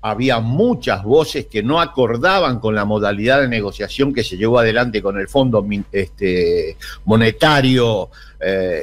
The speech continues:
Internacional por parte del oficialismo, que sin embargo se sintieron convocadas a participar y lo hicieron de una manera que a mí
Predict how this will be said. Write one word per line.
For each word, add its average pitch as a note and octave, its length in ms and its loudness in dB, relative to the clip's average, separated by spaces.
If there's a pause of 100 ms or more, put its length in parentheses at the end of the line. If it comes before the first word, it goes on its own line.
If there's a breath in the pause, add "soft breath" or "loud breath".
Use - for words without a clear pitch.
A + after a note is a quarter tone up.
Internacional A#2 760 0
por - 160 -4
parte C3+ 300 -2
del C#3+ 100 4
oficialismo, D#3 720 -2
que C#3 100 -2
sin D3 240 0
embargo F3 540 0
se - 180 -4
sintieron C3+ 640 -2
convocadas B2+ 720 0
a A2+ 140 -4
participar C#3 760 0 (380 loud breath)
y A#2+ 120 0
lo A#2+ 100 2
hicieron D3 400 2
de B2 80 0
una A2 120 0
manera B2 420 0 (360 loud breath)
que A#2+ 140 4
a A#2+ 100 4
mí D#3+ 420 0